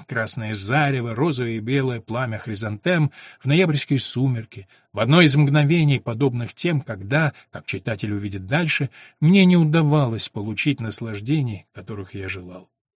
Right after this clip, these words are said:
Но теперь мгновения эти показались бы мне очаровательными, даже если бы они ни к чему не приводили. Я хотел бы обрести их в том виде, как они мне запомнились.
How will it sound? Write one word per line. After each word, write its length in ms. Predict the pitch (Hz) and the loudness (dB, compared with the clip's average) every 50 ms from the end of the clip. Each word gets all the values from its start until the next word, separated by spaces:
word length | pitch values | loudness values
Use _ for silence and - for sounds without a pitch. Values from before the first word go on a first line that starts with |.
| _ _ _ _ _ - - - - - - _ - | _ _ _ _ _ -20 -20 -20 -20 -20 -12 _ 2
Но 160 | 175 220 254 | 4 4 4
теперь 300 | 220 269 220 277 269 240 | 4 4 2 4 4 4
мгновения 580 | 208 190 202 202 185 202 220 214 196 196 190 - | 4 4 4 4 4 4 4 4 4 4 2 2
эти 320 | - 175 185 - 165 147 | 0 0 0 0 0 -2
показались 640 | - - 131 - 127 117 135 160 156 147 135 120 | -2 -2 -6 -4 -2 0 0 2 2 2 0 0
бы 100 | 120 139 | 0 0
мне 240 | 135 131 143 151 143 | 0 2 2 2 2
очаровательными, 920 | 139 - - 147 135 135 127 127 156 165 156 - 123 107 95 90 90 92 | 0 0 0 -2 0 0 -2 -2 -2 -2 -2 -4 -6 -8 -10 -12 -14 -14
даже 380 | 92 95 120 147 170 151 139 135 | -8 -2 0 0 0 0 0 -2
если 320 | 135 139 147 - - 127 | -2 -2 -2 -4 -4 -8
бы 140 | 113 113 110 | -8 -8 -8
они 280 | 107 104 117 139 143 127 | -6 -4 -2 -2 -2 -2
ни 160 | 113 120 120 | -4 -8 -10
к 80 | - | -10
чему 360 | - - - 104 98 101 143 165 | -10 -8 -8 -6 -4 -2 -2 0
не 160 | 143 127 123 | -2 -2 -6
приводили. 640 | - 107 95 95 90 85 87 82 82 87 - _ _ _ _ _ _ - - - _ - | -10 -12 -10 -10 -12 -12 -14 -16 -16 -18 -20 _ _ _ _ _ _ -20 -20 -10 _ 2
Я 100 | 190 180 | 2 4
хотел 280 | - 226 214 226 202 | 4 4 6 6 6
бы 140 | 185 185 185 | 8 8 6
обрести 460 | 180 165 170 170 151 - - 196 180 | 6 6 4 2 2 0 0 -2 -2
их 100 | 165 - | -2 -2
в 60 | - - | -2 -2
том 180 | 175 156 147 | 0 0 0
виде, 380 | 131 160 185 160 147 151 135 - _ _ _ | 0 0 0 0 0 -2 -2 -4 _ _ _
как 200 | - - 120 - | -14 -12 -8 -6
они 120 | 139 139 143 | -4 -2 0
мне 180 | 139 135 135 | 0 0 0
запомнились. 800 | 120 127 127 - - 113 92 90 92 90 87 87 - - - | 0 -2 -4 -4 -6 -10 -12 -12 -14 -18 -16 -12 -12 -12 -12